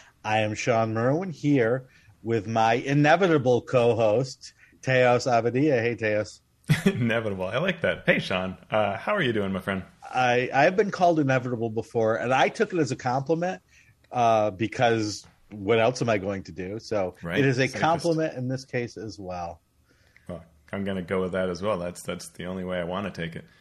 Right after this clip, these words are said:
Speaker 1: Exactly.
Speaker 2: Um,
Speaker 1: And,
Speaker 2: yeah,
Speaker 1: uh,
Speaker 2: it, it's, it was a weekend.
Speaker 1: It, it was a weekend, and we have inevitably news, uh, in the D and D world to cover, so we will do that, and we will start with the coming soon release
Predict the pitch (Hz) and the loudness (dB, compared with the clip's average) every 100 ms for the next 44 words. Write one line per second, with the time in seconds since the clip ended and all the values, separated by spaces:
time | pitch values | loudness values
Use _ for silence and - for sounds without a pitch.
0 | _ - 85 104 110 127 101 101 95 92 | _ -18 -10 -4 -4 -2 -2 -2 -4 -6
1 | 92 87 _ _ _ _ _ _ _ - | -10 -12 _ _ _ _ _ _ _ -2
2 | - 143 113 120 127 - - - _ _ | 0 0 0 -2 -4 -8 -16 -20 _ _
3 | 131 139 110 147 104 90 - _ _ _ | -8 -4 0 0 0 -4 -10 _ _ _
4 | 127 131 147 160 156 180 202 143 123 101 | -4 2 4 6 6 4 2 2 2 0
5 | 98 104 110 113 104 123 135 160 151 127 | 0 -2 -2 -4 -2 2 4 4 2 0
6 | 110 117 135 165 113 104 104 104 113 151 | -2 0 0 0 -4 -4 -4 -2 2 2
7 | 185 87 - - _ - _ - 104 98 | 2 -4 -10 -16 _ -20 _ -4 -2 -2
8 | 90 - 110 101 92 107 98 98 92 92 | -4 -10 -8 -8 -6 -6 -4 -4 -4 -8
9 | 85 - 90 95 135 - 107 98 - - | -10 -12 -10 -8 -8 -6 -6 -6 -16 -20
10 | _ 104 110 117 104 95 107 104 101 123 | _ -4 0 2 0 -2 -2 -2 0 -2
11 | 123 120 117 110 - - 120 123 135 123 | -2 -4 -4 -4 -10 -2 0 2 0 -4
12 | 113 113 120 107 98 113 110 104 - _ | -2 0 -2 -6 -8 -6 -6 -10 -14 _
13 | _ _ - - - 139 175 196 - - | _ _ -14 -10 -4 -2 -2 -4 -8 -4
14 | 170 175 147 135 139 160 151 - | -4 -2 -2 0 0 0 -4 -8